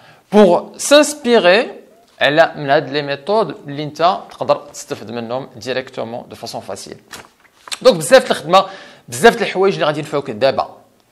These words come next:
في الامتحانات، في المراجعه ديالك وفي الوطني. كنتمنى ليك التوفيق.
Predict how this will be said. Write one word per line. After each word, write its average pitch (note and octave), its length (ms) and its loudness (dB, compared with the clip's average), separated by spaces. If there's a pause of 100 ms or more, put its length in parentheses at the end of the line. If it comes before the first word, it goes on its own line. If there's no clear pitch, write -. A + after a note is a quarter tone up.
(600)
في - 60 -2
الامتحانات، F3 680 2
في - 100 -16
المراجعه C#3 400 -4
ديالك B2+ 320 -6 (420)
وفي G3+ 200 6
الوطني. A#2 600 -2 (1600)
كنتمنى G3 320 4
ليك - 120 4
التوفيق. F3+ 440 0